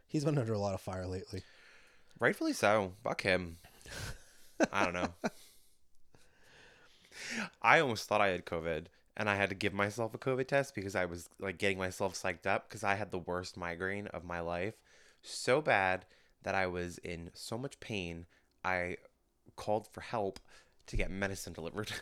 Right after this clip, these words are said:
Speaker 2: <laughs> because
Speaker 1: Oh,
Speaker 2: I
Speaker 1: shit.
Speaker 2: couldn't move. I was bedridden.
Speaker 1: You know what I
Speaker 2: Couldn't
Speaker 1: thought about?
Speaker 2: go,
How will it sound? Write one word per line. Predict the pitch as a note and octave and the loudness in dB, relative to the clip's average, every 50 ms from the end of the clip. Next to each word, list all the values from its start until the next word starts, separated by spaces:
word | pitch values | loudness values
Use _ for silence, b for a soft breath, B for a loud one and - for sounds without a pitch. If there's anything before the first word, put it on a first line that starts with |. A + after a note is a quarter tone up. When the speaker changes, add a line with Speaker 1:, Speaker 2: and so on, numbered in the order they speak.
| - | -12
Speaker 2:
<laughs> | - - - - | -16 -20 -14 -10
because | - G#2 A#2 C3+ | -6 -2 0 2
Speaker 1:
Oh, | A2 | 2
Speaker 2:
I | G2 | 2
Speaker 1:
shit. | - - A2 | 0 2 0
Speaker 2:
couldn't | B2+ C3+ D3+ D#3 D3 | 0 0 0 -2 -2
move. | A#2 A2+ A2 G#2+ F#2+ E2+ - | -4 -4 -2 -2 -2 -2 -2
I | F2 F2+ | -2 0
was | F#2+ F#2+ F2 | -2 -2 -4
bedridden. | - - F#2+ F#2 F2+ E2+ E2+ F2 D2 E2+ E2+ - E2+ - b b b b b | -2 0 0 0 0 -2 -6 -8 -8 -10 -12 -12 -14 -18 b b b b b
Speaker 1:
You | B2+ | 4
know | D3+ G#3+ | 6 8
what | B3 C4 | 8 8
I | - | 8
Speaker 2:
Couldn't | D#3 D3+ C3+ | 6 6 8
Speaker 1:
thought | D3 D#3 | 10 10
about? | D3+ D3+ | 10 10
Speaker 2:
go, | D#3 E3+ F#3 F#3+ - | 10 8 4 2 0